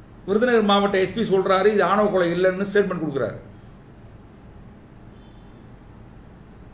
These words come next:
Law enforcement ஏஜென்சிக்கு honor killing பத்தி ஒரு training கொடுக்கணும்ன்றது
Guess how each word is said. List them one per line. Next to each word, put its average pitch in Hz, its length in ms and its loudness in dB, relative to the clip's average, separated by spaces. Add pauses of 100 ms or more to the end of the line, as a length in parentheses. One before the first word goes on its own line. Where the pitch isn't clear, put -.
(1000)
Law 190 340 2
enforcement 226 800 0
ஏஜென்சிக்கு 214 1040 0 (220)
honor 214 360 0
killing 202 300 0
பத்தி 185 220 -2
ஒரு 240 140 -6
training 233 380 2
கொடுக்கணும்ன்றது 190 580 0